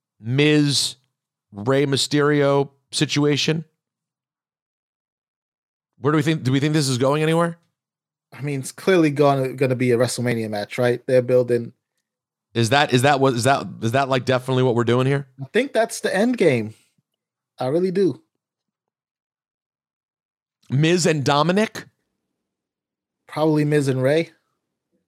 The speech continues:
Speaker 1: Miz and Rey. Rey with Dominic.
Speaker 2: Rey with Dominic, yeah.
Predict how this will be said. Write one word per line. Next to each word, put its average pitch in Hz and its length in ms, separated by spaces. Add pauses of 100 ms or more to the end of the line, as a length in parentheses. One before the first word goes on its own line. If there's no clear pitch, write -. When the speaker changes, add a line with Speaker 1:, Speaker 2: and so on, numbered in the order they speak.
(440)
Speaker 1:
Miz 143 360
and 120 320
Rey. 104 400 (540)
Rey 139 320
with 131 360
Dominic. 98 520 (120)
Speaker 2:
Rey 135 220
with 131 240
Dominic, 104 440
yeah. - 180